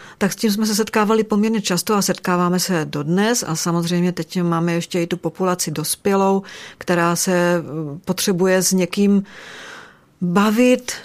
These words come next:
v bezpečném prostoru o těchto tématech, protože někdy je těžký se bavit se někým, třeba byť by to byl blízký člověk, něco se stydí člověk vyslovit sám před sebou,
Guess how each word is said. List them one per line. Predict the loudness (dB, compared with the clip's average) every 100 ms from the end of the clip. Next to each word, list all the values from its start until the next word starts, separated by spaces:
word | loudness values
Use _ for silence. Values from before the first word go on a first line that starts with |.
| -20 -6
v | 0
bezpečném | 0 2 2 2 2 2
prostoru | 2 2 2 4 4 4
o | 0 -2
těchto | -4 -2 -2
tématech, | 0 0 2 0 -4 -6
protože | -8 -6 -4 0 0
někdy | 0 0
je | 0 -2
těžký | -4 -6 -6
se | -6 -4
bavit | -4 -4 -4
se | -4 -2
někým, | 0 -2 -2 0 0 -2
třeba | -4 -2 -2
byť | -2 -2
by | -2
to | 0
byl | 0
blízký | 0 -2 -2 -4
člověk, | -4 -4 -4 -4
něco | -2 -2
se | -2
stydí | -2 -2 -2
člověk | 0 0 0
vyslovit | -2 -2 0 0 0 -2
sám | 0 0 0
před | -2 -2
sebou, | 0 2 0